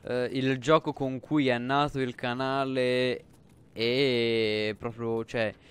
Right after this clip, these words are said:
i video di Escape sono gli unici che vanno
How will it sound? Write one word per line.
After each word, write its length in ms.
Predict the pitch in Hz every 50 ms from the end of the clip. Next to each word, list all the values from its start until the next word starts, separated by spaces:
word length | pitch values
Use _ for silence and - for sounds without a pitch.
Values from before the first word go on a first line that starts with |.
| - - -
i 140 | 120 127
video 340 | 120 117 170 185 185 156 165
di 140 | 156 139 156
Escape 600 | 156 - - - - 190 190 180 - - 156 139
sono 380 | - - - 143 139 135 135 135
gli 220 | 135 127 127 151
unici 560 | 175 175 170 170 160 - - - 165 160 151
che 160 | - 135 123
vanno 640 | 110 104 123 123 127 131 123 117 117 117 113 107 104